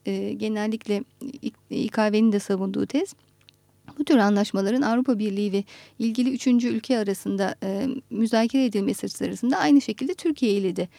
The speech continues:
paralel müzakerelerin gerçekleştirilmesi ve iki anlaşmanın da aynı anda yürürlüğe girebilmesi.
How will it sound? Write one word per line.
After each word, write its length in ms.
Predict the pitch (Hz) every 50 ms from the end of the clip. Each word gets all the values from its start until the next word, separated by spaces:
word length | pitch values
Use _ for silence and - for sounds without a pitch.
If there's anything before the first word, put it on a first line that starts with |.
| - - _ _
paralel 400 | - 240 240 240 233 233 226 226
müzakerelerin 680 | 214 208 196 208 202 202 - 208 196 190 196 202 196
gerçekleştirilmesi 1120 | 196 196 190 202 - 202 196 - 208 196 190 - - 202 196 185 185 - 208 - - 359 392 _ - - - - _ -
ve 80 | - -
iki 260 | - 285 - - 330
anlaşmanın 500 | 277 262 233 202 202 - - 208 240 285
da 60 | -
aynı 260 | - 302 294 269 233 214
anda 220 | 208 214 240 320
yürürlüğe 460 | 339 285 269 254 262 240 240 240 240
girebilmesi. 680 | 202 190 180 180 170 170 180 175 170 196 - - 381